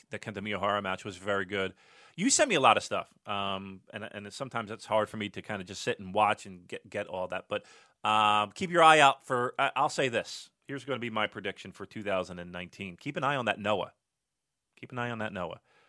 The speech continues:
Um, they look to be doing some pretty hot stuff. So, uh, c-, check that. Uh, have you watched a lot of the Pac stuff, uh,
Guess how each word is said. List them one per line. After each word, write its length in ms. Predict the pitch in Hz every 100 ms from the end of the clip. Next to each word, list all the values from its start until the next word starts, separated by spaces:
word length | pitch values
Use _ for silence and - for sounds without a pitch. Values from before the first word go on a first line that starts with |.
| _ -
Um, 440 | 90 90 90 87
they 140 | 92 110
look 160 | 104
to 80 | 107
be 80 | 95
doing 220 | 98 92
some 160 | 90 87
pretty 180 | 95
hot 200 | 87 82
stuff. 320 | - - 76 _ _
So, 340 | - 85 85
uh, 240 | 87 85 82 _ _ _ _
c-, 100 | -
check 220 | - 120 -
that. 260 | 110 110 - - _ _ _ -
Uh, 600 | 131 139 139 135 131 135 135 _ _ _ _
have 160 | - 165
you 80 | 269
watched 320 | 302 285 -
a 40 |
lot 200 | 233 220
of 40 | 214
the 80 | 190
Pac 380 | - 170 180
stuff, 380 | - 202 101 - _ _ _ _ _ _ _
uh, 60 | _